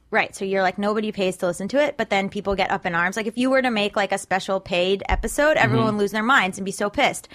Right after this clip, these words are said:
Speaker 1: And it's like, well, why shouldn't you do that? But then you're like, well, then I'm gonna lose audience members. So you just are in this, this sick, like, this terrible cycle of, like, I wanna make money doing the thing that I love, but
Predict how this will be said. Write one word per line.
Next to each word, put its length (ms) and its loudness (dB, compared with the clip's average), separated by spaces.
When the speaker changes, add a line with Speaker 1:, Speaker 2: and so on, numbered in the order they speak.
Speaker 1:
And 100 0
it's 80 -2
like, 160 -2
well, 120 4
why 260 4
shouldn't 380 -2
you 200 -2
do 200 -4
that? 300 -4
But 100 -2
then 100 2
you're 120 4
like, 180 0
well, 120 2
then 140 2
I'm 60 0
gonna 180 0
lose 180 0
audience 440 2
members. 320 -4
So 120 -2
you 200 0
just 320 -8
are 100 6
in 120 0
this, 340 -4
this 200 -6
sick, 400 -4
like, 220 -2
this 300 -4
terrible 340 0
cycle 420 0
of, 140 0
like, 240 0
I 460 4
wanna 440 4
make 280 0
money 460 -2
doing 280 2
the 60 2
thing 200 -4
that 120 2
I 100 4
love, 540 4
but 220 4